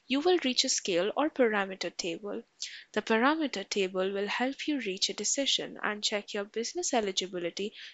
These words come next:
to use S A P Business One as per your E R P. In this tool, there are some benchmark data as well. This data will guide you about S A P Business One application performance standard as a hardware-independent unit of measurement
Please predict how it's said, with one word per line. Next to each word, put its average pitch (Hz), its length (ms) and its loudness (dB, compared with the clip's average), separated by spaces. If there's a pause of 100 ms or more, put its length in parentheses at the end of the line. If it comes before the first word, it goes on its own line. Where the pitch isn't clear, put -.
(100)
to 220 80 -2
use 208 320 0
S 226 240 0
A 220 60 2
P 214 120 -2
Business 269 560 2
One 165 320 -2
as 196 240 2
per - 140 -4
your 196 360 2
E 185 120 -4
R 170 200 -4
P. - 260 -12 (280)
In 214 220 -2
this 202 240 2
tool, 226 340 -4
there 254 140 8
are 277 80 8
some 339 340 4
benchmark 262 520 4
data 196 440 2
as 254 240 6
well. 196 260 -4 (560)
This 302 240 8
data 349 300 6
will 196 180 2
guide 202 300 2
you 208 120 0
about 196 320 2
S 196 160 4
A 202 40 2
P 202 140 -4
Business 196 460 4
One 196 160 2
application 196 680 0
performance 330 580 -2
standard 190 600 -4
as 220 160 -2
a 233 60 0
hardware-independent 226 1120 2
unit 190 260 -2
of 190 200 -4
measurement 214 580 -2